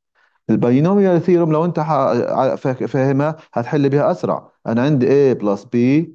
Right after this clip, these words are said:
باور N، باور فور مثلا، هعمل إيه؟ هقول فور سي زيرو مضروب في A أس فور وبعد كده ال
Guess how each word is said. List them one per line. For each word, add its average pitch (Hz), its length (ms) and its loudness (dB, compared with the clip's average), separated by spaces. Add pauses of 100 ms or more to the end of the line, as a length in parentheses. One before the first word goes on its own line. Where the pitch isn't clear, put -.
باور 107 280 2
N، 117 500 -2
باور 113 320 0
فور 120 280 -2
مثلا، 107 320 -4
هعمل 120 200 0
إيه؟ 117 200 -2 (200)
هقول 117 240 0
فور 120 520 0
سي 123 400 0
زيرو 123 500 0 (280)
مضروب 113 460 0
في 151 160 -6 (360)
A - 40 -6
أس 104 320 -6
فور 113 480 0
وبعد 90 220 -2
كده 113 200 0
ال 101 400 0